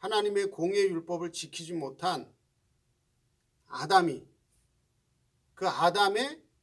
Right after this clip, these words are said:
자범죄를, 자범죄로 인한 형벌을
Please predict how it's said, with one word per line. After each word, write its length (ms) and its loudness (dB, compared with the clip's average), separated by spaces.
자범죄를, 1120 -2
자범죄로 640 0
인한 440 -2
형벌을 640 -6